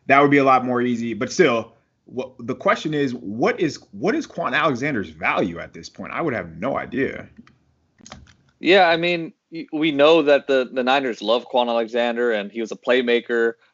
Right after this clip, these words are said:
Speaker 2: Uh, he, you know, he really focused on his rehab to get somehow play in the,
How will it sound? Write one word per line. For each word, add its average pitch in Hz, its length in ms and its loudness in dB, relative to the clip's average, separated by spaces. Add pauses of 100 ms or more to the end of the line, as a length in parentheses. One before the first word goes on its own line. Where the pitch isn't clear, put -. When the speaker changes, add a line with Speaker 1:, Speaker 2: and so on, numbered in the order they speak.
(200)
Speaker 2:
Uh, 107 320 0
he, 127 120 -8 (200)
you 123 180 -8
know, 107 120 -2
he 117 280 -10 (280)
really 127 580 0 (1300)
focused 135 440 -2
on 127 120 0
his 113 120 -6
rehab 127 500 0
to 120 60 -12
get 120 280 0 (140)
somehow 127 440 0
play 127 360 0
in 120 100 -2
the, 113 200 0